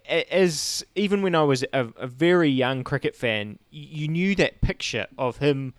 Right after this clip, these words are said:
standing there with the pot belly and the massive beard, and you heard the stories about him putting the bails back on, he just seemed bigger than the game, and, and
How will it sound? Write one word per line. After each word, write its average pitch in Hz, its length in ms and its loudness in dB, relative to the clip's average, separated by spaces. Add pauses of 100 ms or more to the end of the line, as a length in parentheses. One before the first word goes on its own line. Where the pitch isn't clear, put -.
(200)
standing 151 440 0
there 127 180 0
with 120 160 -4
the - 80 -6
pot - 260 0
belly 135 320 0
and 117 100 -4
the 117 40 -6
massive 143 420 -4
beard, 123 420 0
and 131 160 -6
you 123 100 -4
heard 156 180 2
the 156 80 -4
stories 143 380 -2
about 131 220 0
him 131 120 -6
putting 139 240 -4
the 135 80 -8
bails 131 340 0
back 127 300 -4
on, 127 340 -2 (340)
he 143 100 -4
just 170 180 -4
seemed 151 280 0
bigger 139 220 4
than 131 160 -4
the 123 80 -4
game, 127 440 -2
and, 117 200 -8
and 135 300 -8